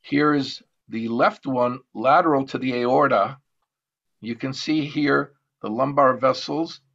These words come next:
that are inserting medial to the trunks. And so the nerves on the right side come underneath the cava, anterior to the aorta, and they come on down and congregate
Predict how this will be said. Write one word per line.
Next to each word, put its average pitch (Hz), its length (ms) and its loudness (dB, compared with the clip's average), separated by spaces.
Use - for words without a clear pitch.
that 120 120 -2
are 117 160 4
inserting 131 720 -2
medial 160 760 2
to 131 100 -6
the 123 100 -4
trunks. - 720 -4
And 127 380 0
so 127 240 -4
the 120 80 0
nerves 156 360 2
on 160 100 2
the 143 100 2
right 147 260 4
side 143 440 2
come 131 340 0
underneath 170 580 -2
the 139 400 -2
cava, 139 500 2
anterior 143 560 0
to 127 160 -8
the 120 180 -4
aorta, 147 540 2
and 113 100 -12
they 110 80 -10
come 131 260 -4
on 123 160 -2
down 139 300 4
and 113 160 -8
congregate 117 640 -6